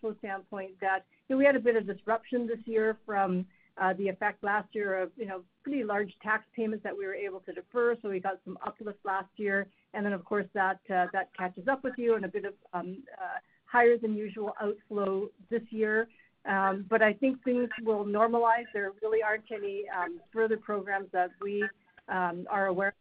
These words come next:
or participating in, um, from, uh, related to the pandemic. So I think it is, uh, normalizing, uh, but no structural, uh, changes that, that, uh, I can think of.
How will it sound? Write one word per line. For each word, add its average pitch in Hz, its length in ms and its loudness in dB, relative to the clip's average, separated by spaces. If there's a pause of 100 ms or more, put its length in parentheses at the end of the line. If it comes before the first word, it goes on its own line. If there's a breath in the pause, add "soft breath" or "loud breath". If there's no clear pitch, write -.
or 180 60 -6
participating 240 760 -4
in, 247 340 -2
um, 180 380 -4
from, 196 240 -6 (160)
uh, 175 200 -4
related 196 340 -4
to 214 40 -12
the 202 80 -10
pandemic. 196 580 -4 (380)
So 269 60 8
I 247 60 8
think 285 200 0
it 240 140 0
is, 233 100 0 (100)
uh, 196 280 -2
normalizing, 226 760 2 (320)
uh, 196 180 4
but 226 160 2
no 233 300 6
structural, 202 720 0
uh, 180 200 0 (120)
changes 190 380 -6
that, 175 160 -2 (140)
that, 185 100 -10 (120)
uh, 165 220 -8
I 175 80 -4
can 180 140 -10
think 165 180 -8
of. 170 160 -8